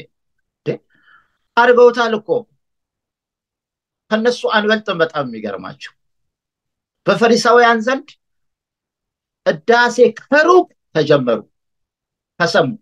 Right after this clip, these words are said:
በመሰረቱ እነሱ ጋር ቅዳሴ የለም እንጂ ከሩቅ የሆነ ነገር ወይም ደግሞ የሚፈልጉት ነገር ማለት በእምነታቸው የተጠቀሰ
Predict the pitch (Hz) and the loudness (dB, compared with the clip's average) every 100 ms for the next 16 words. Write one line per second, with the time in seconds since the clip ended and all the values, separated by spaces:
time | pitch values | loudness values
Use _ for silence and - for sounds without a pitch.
0 | _ - 160 160 135 113 113 107 107 110 | _ -4 -2 -2 -2 -4 -6 -12 -8 -6
1 | 104 107 107 110 - 104 107 107 _ _ | -6 -8 -8 -8 -12 -12 -12 -14 _ _
2 | _ _ _ _ _ _ _ _ _ _ | _ _ _ _ _ _ _ _ _ _
3 | _ _ _ _ _ _ _ _ _ _ | _ _ _ _ _ _ _ _ _ _
4 | _ _ - 311 359 349 269 240 220 190 | _ _ 0 2 4 2 2 2 0 -2
5 | 170 139 - _ _ _ _ _ _ _ | -4 -4 -6 _ _ _ _ _ _ _
6 | _ _ _ _ 143 247 254 240 240 202 | _ _ _ _ -4 -2 -2 -6 -8 -10
7 | 202 214 _ _ _ _ _ _ _ _ | -14 -14 _ _ _ _ _ _ _ _
8 | 139 202 247 277 226 269 247 254 226 220 | -6 -4 -4 -4 0 0 0 -2 0 -2
9 | 208 185 156 160 165 170 196 226 240 247 | -2 -2 -2 -2 -2 -4 -2 0 0 -2
10 | 240 254 226 214 214 - 202 | -4 -2 -2 -2 -8 -6 -4